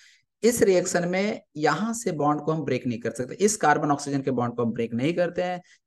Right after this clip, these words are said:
क्योंकि यहाँ पे ये बेंजीन से लगा बॉन्ड है, ये आपका एरोमेटिक बॉन्ड है, जिसमें क्या होगा, रेजोनेंस के कारण ऑक्सीजन का लोन पेयर बेंजीन रिंग के साथ रेजोनेंस है, जिसकी वजह से यहाँ पे पार्शियल डबल बॉन्ड कैरेक्टर आ जाता है,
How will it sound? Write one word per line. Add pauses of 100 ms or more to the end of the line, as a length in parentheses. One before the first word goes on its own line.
(100)
क्योंकि
यहाँ (140)
पे (540)
ये (120)
बेंजीन
से
लगा (160)
बॉन्ड
है, (400)
ये
आपका (120)
एरोमेटिक
बॉन्ड
है,
जिसमें
क्या
होगा, (440)
रेजोनेंस
के
कारण
ऑक्सीजन
का
लोन
पेयर
बेंजीन
रिंग
के
साथ
रेजोनेंस
है,
जिसकी
वजह
से
यहाँ
पे
पार्शियल
डबल
बॉन्ड
कैरेक्टर
आ
जाता
है,